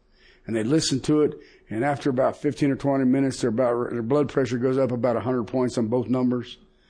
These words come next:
And they just go, "I can't believe that, I can't believe that," like that, you know.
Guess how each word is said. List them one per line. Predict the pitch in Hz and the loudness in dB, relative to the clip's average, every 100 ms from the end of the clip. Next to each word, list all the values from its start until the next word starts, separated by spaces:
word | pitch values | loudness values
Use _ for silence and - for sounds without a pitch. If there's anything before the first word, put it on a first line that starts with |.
| - - - | -20 -16 -6
And | 127 | -2
they | 123 | 0
just | 139 - | -2 -2
go, | 156 151 160 123 | 0 0 0 0
"I | 170 | 0
can't | - 170 | 0 0
believe | 156 170 | 2 2
that, | 180 190 190 | 2 4 4
I | 170 160 214 - - - | 4 4 4 2 -4 2
can't | 233 220 | 4 6
believe | 233 226 | 6 6
that," | 208 220 190 170 214 - - - _ - | 6 4 4 6 4 2 -12 -20 _ -6
like | 120 | -2
that, | 101 95 - | 0 -2 -2
you | 127 | -2
know. | 135 | -4